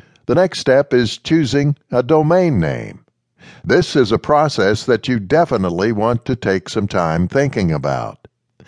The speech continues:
Make sure that the domain name you choose is something that is short and sweet and reflects what your blog is about.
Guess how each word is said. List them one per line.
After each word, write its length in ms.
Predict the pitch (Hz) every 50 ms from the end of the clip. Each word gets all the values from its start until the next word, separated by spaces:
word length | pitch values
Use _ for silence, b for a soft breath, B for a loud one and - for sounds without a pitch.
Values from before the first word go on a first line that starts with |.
| B B B B B B
Make 220 | B 175 226 220 -
sure 260 | - 151 143 131 131
that 220 | 123 123 113 -
the 100 | - 113
domain 480 | 104 104 117 113 113 131 151 170 165 151
name 280 | 127 117 120 117 117 110
you 160 | 101 95 82 -
choose 520 | - - 151 139 98 85 90 92 85 104
is 160 | 107 104 95
something 500 | - - 170 175 165 143 - 139 135 127
that 160 | 110 113 113
is 160 | 110 110 110 -
short 380 | - - 170 170 165 151 127
and 160 | 113 107 98
sweet 560 | - - - 165 180 175 131 82 67 - - b b b b b b
and 180 | - 117 117
reflects 560 | 123 131 127 - 117 107 101 104 - - - -
what 240 | 107 95 92 - -
your 120 | - 110 107
blog 440 | 98 104 95 87 80 82 82 78
is 120 | 90 78 95
about. 560 | 98 85 131 147 135 104 78 62 - _